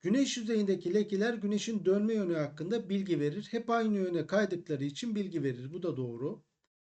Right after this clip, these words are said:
C. Güneşe çıplak gözle baktığım-, bakmamızda sakınca yoktur. Bu yanlış çünkü mutlaka filtre kullanmamız gerekiyor.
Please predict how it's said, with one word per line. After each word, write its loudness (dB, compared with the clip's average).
C. 6
Güneşe 0
çıplak -4
gözle 0
baktığım-, 0
bakmamızda 0
sakınca -2
yoktur. 0
Bu -2
yanlış 0
çünkü -4
mutlaka 0
filtre -4
kullanmamız -2
gerekiyor. -4